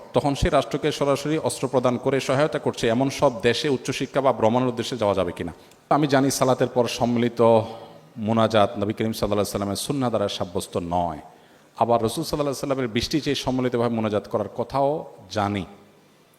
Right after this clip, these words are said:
তাহলে সমন্বয় কিভাবে? বর্তমান বিশ্বের পরিপ্রেক্ষিতে উম্মার প্রতি আমাদের দায়িত্ব কিভাবে পালন করতে পারি?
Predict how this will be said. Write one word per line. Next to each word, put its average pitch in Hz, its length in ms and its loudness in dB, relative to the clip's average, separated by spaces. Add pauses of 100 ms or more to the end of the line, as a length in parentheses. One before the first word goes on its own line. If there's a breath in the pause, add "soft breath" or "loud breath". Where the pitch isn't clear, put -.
(280)
তাহলে 110 160 0
সমন্বয় 147 500 2
কিভাবে? 80 420 -8 (140)
বর্তমান 170 280 2
বিশ্বের 165 280 2
পরিপ্রেক্ষিতে 151 580 0
উম্মার 147 340 4
প্রতি 160 220 -2
আমাদের 139 300 -2
দায়িত্ব 120 300 2
কিভাবে 127 320 0
পালন 104 200 4
করতে - 260 -4
পারি? 85 240 -10